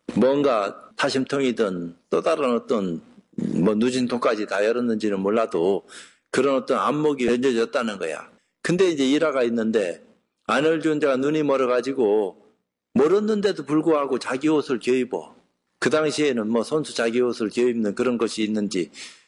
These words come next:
근데 눈이 멀었으니까 바늘기가 안 깨진다 이 말이야, 이게. 처음 이제 옷을 꼬매려고 더듬더듬 해가지고 봉사가 된 뒤에, 아주 봉사는 됐겠나? 그래도 어느 정도 이제 해더라도 힘이 안 돼 뭐.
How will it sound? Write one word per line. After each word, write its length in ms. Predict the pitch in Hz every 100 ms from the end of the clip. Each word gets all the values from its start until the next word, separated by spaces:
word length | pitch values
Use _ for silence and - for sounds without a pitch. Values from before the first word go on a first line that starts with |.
| _ -
근데 200 | 190 175
눈이 260 | 180 202 196
멀었으니까 540 | 190 180 - 170 143
바늘기가 640 | - 131 165 170 190 156 110
안 100 | 127
깨진다 420 | 156 165 160 143
이 60 | 123
말이야, 300 | 113 98 90
이게. 280 | 98 78 - - _ _ -
처음 380 | - 190 165 127
이제 220 | 123 117 - - - -
옷을 300 | 131 143 143
꼬매려고 760 | 185 185 165 147 120 110 98 - - - -
더듬더듬 600 | 135 151 135 135 127 113
해가지고 640 | 127 147 139 113 101 - - - -
봉사가 380 | 147 143 123
된 220 | 110 113 110
뒤에, 480 | 127 101 78 104 - _ _ _ _ -
아주 380 | 175 - 175
봉사는 400 | 170 185 165 151 113
됐겠나? 680 | 113 165 156 101 78 - - _ _ _
그래도 340 | - 160 160 143 127
어느 200 | 131 147
정도 360 | 175 165 147
이제 300 | 120 113 104 - -
해더라도 460 | 170 180 170 135
힘이 360 | 117 185 190 190
안 140 | 160
돼 100 | 156
뭐. 460 | 135 120 101 98 87